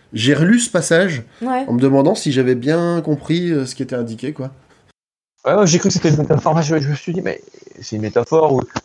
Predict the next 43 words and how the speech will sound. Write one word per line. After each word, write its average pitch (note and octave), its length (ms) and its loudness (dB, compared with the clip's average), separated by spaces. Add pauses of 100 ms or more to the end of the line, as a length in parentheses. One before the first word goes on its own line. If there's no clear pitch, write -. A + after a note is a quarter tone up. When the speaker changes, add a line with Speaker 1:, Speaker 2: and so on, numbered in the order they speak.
Speaker 3:
non, B2+ 120 0
non, A3 200 2
il G3 100 -2
est, G#2 60 0
il G2+ 80 -2
est, G#2 280 0
il G#2+ 40 -2
est A2+ 40 -4
séri-, G#3 320 -2
elle C#3 80 0
est C3+ 40 -2
sérieuse. D#3 600 -2 (420)
Speaker 1:
Bah, B2 300 -2
Speaker 3:
Elle G#2+ 60 0
Speaker 1:
il - 20 2
y - 20 2
a G#2 120 2
une C3+ 100 4
Speaker 3:
entend, D3+ 140 2
Speaker 1:
imp-, - 180 2
une D#3 60 4
Speaker 3:
euh, D#3+ 60 2
Speaker 1:
impré-, - 180 -2
Speaker 3:
la G#2 80 2
Speaker 1:
une C#3+ 60 4
Speaker 3:
dessin. D3+ 120 4
Speaker 1:
impression, C#3 420 -6 (220)
c'est - 160 -10
comme A#2+ 160 -10
ça. G#2 140 -18 (1700)
Speaker 2:
Enfin, G#3+ 200 2
elle G#3+ 80 0
a G#3+ 40 4
Speaker 3:
Ouais, A3 60 4
Speaker 2:
l'impression C#4 480 0
Speaker 3:
très D4+ 80 0
Speaker 2:
de C4 60 -2
Speaker 3:
bien. A3 100 4
Speaker 2:
l'entendre, F#3 460 0
c'est F3+ 180 -8
pas, F#3+ 320 -4
euh, D#3 160 -8
non E3 100 -12